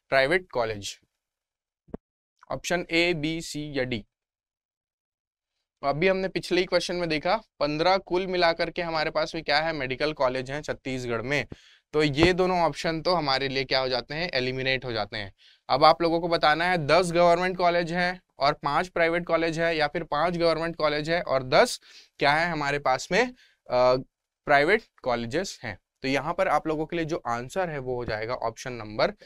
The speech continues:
ए, दस गवर्नमेंट कॉलेज और पांच क्या हो जाएंगे हमारे पास में, निजी मेडिकल कॉलेजेस। टोटल में इन सब की जो कुल आपका, अ, सीट्स हैं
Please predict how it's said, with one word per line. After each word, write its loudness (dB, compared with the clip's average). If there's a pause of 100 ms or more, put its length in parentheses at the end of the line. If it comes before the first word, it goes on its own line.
(340)
ए, 2 (420)
दस 2
गवर्नमेंट 2
कॉलेज 0
और 2
पांच -4
क्या 2
हो 0
जाएंगे -2
हमारे -4
पास -2
में, 0 (320)
निजी 2 (280)
मेडिकल 0
कॉलेजेस। -4 (160)
टोटल 0
में -4
इन -4
सब -6
की -4 (480)
जो 0
कुल 2
आपका, 4 (380)
अ, 2
सीट्स 0
हैं -4